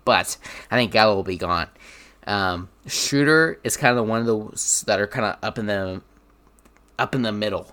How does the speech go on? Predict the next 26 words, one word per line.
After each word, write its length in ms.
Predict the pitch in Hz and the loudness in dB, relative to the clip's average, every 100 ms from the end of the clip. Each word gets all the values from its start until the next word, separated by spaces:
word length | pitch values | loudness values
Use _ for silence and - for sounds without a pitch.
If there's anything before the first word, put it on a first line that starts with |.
| _ | _
you 120 | 120 | -2
know, 160 | 107 101 | 0 0
like, 280 | 113 92 - - - - - | 2 0 -2 -20 -20 -20 -10
he 120 | 127 | 0
has 180 | 123 113 | 2 2
a 60 | 104 | -2
contract 420 | 110 110 117 - | 0 2 2 2
that 140 | 87 | -4
could 200 | - 135 | -6 -4
be 100 | 143 | -4
traded 460 | 147 - 160 175 180 | -2 0 0 -2 -4
for 120 | 156 | -2
the 100 | 117 | 0
right 180 | 113 120 | 0 0
situation, 600 | 117 - 98 120 170 175 - - - - | -4 -4 -2 -2 -2 -8 -12 -20 -20 -4
but 140 | 139 139 | -2 -2
the 80 | 113 | -4
Thunder 320 | 143 139 127 | 0 2 2
aren't 180 | 120 - | 0 0
going 180 | 113 107 | -2 -2
to 100 | - | -4
trade 200 | 127 104 | -2 0
him 140 | 107 | -2
just 220 | 90 110 - | -2 -4 -4
for 120 | 113 | -4
nothing. 500 | 95 107 - 90 | 0 0 0 -8